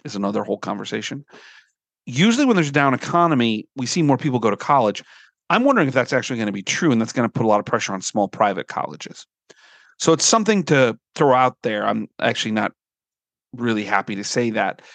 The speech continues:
but I, I sense there's gonna be some problems in healthcare and education in particular, because they've been running on revenue streams that just don't exist anymore. And it's gonna become a real issue, uh, particularly in the smaller, non-flexible,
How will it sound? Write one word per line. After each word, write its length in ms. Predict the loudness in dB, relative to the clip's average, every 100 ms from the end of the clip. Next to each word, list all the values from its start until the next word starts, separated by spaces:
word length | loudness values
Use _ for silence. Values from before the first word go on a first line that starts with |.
| -20 -20 _ _
but 120 | 2
I, 160 | 4 2
I 120 | 0
sense 260 | 2 0 2
there's 120 | 2
gonna 160 | 2 2
be 120 | 0
some 180 | -4 0
problems 480 | 2 4 2 0
in 80 | -4
healthcare 400 | -4 -4 -4 -4
and 100 | -4
education 640 | -6 -10 -6 -4 -4 -6 -6
in 80 | -8
particular, 480 | -6 -6 -4 -4 -4 -12 -20 -20 _
because 140 | -4
they've 180 | 2 4
been 200 | 4 4
running 360 | 4 4 4 2
on 600 | 2 2 2 0 -2 -6 -14 _ _
revenue 380 | 0 2 4 0
streams 340 | 0 -4 -4
that 120 | -6 -4
just 200 | -2 2
don't 160 | 0
exist 420 | 0 0 0 0
anymore. 540 | -6 -6 -6 -6 -8 -10 _ _ _ _ _ _
And 100 | 0
it's 100 | 2
gonna 180 | 2 4
become 320 | 2 0 -2
a 40 | -2
real 300 | 0 0 2
issue, 420 | 0 -2 -4 -8 -8
uh, 160 | -4 -4
particularly 440 | -2 -2 0 0
in 80 | 0
the 60 | -4
smaller, 720 | 0 2 2 2 0 -2 -6 _ _ _
non-flexible, 1080 | -2 2 4 2 0 -4 -4 -2 0 0 -2